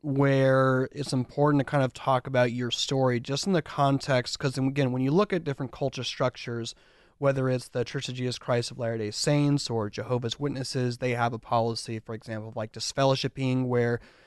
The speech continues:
you're taught not to look at materials outside of, um, you know, what is taught. And essentially, you know, you're taught there's an authoritarian structure in which they want to control their members. And once you start asking questions,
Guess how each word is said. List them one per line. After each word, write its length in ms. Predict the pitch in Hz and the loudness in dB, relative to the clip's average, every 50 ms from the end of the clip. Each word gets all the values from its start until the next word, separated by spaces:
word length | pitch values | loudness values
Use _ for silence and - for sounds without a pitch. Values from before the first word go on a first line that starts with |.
| _ _ | _ _
you're 120 | - 131 123 | -2 -2 -2
taught 360 | - - 139 131 127 113 - | 0 0 2 2 2 2 0
not 240 | 135 131 127 127 - | 0 2 2 2 0
to 100 | - 131 | -2 -4
look 140 | 127 123 | -4 -4
at 60 | - 131 | -4 -4
materials 500 | 123 113 - - 135 127 123 120 117 117 | -8 -8 -8 -6 -4 -2 0 0 0 0
outside 800 | 117 117 104 - - - - 143 127 120 120 120 117 120 120 120 - - | -2 -4 -2 -2 -2 0 2 4 4 6 6 4 4 2 0 -2 -4 -4
of, 460 | - 120 117 117 117 120 120 120 123 | 0 2 2 4 2 2 0 -4 -6
um, 440 | 117 110 107 110 107 104 107 107 - _ _ | -4 -4 -4 -4 -4 -6 -8 -10 -12 _ _
you 80 | - 135 | -2 0
know, 80 | 120 | 0
what 240 | 113 117 127 123 123 | 2 2 2 2 0
is 140 | 120 - - | 0 -4 -6
taught. 400 | - - 151 143 143 147 - - - - _ _ _ _ _ - | -2 0 2 4 4 2 0 -4 -12 -20 _ _ _ _ _ -2
And 600 | 143 135 127 127 123 127 127 127 123 123 - - - | 0 2 4 4 4 4 4 2 2 0 -2 -4 -6
essentially, 540 | - 127 - 147 170 220 214 - 156 131 127 | -4 -2 0 2 2 2 2 2 2 2 2
you 60 | 123 | 2
know, 60 | 123 | 2
you're 140 | 123 123 127 | 0 -2 -2
taught 300 | - - 143 131 131 - | -2 0 2 2 2 0
there's 100 | 135 127 | 0 -2
an 60 | 135 123 | -2 -2
authoritarian 600 | - - 156 156 151 147 - - 143 131 131 123 | 0 2 4 4 4 4 2 2 0 2 2 2
structure 480 | - - - 139 143 - - - 143 135 | 2 2 2 2 0 0 -2 -2 0 2
in 100 | 131 127 | 2 4
which 320 | 131 127 131 - - - | 2 2 2 0 -4 -4
they 160 | - 127 123 | -2 -2 -2
want 300 | 123 127 127 131 123 - - | 0 0 0 0 -2 -4 -6
to 140 | - 127 | -8 -6
control 420 | - 139 123 - - - 147 143 143 | -6 -6 -8 -8 -2 2 4 4 4
their 160 | 143 135 127 | 4 4 4
members. 540 | 127 123 120 120 120 120 123 123 123 123 127 | 4 4 2 2 2 2 0 0 0 0 0
And 240 | 120 120 120 120 117 - - _ _ _ _ _ _ _ _ _ _ _ _ _ _ | 0 0 0 -2 -4 -6 -12 _ _ _ _ _ _ _ _ _ _ _ _ _ _
once 420 | 170 147 139 143 147 147 151 - - | -10 -2 2 2 4 4 2 2 2
you 60 | 156 | 0
start 320 | 143 - - 143 135 131 - | 2 2 2 2 2 2 0
asking 440 | 120 123 123 127 - - - 127 117 | -2 -2 -2 -2 -4 -4 -4 -6 -6
questions, 840 | - - - 170 180 165 - - - 123 117 113 113 117 117 113 - | -4 -2 2 2 2 2 2 0 0 -2 -2 -2 -2 -4 -6 -8 -10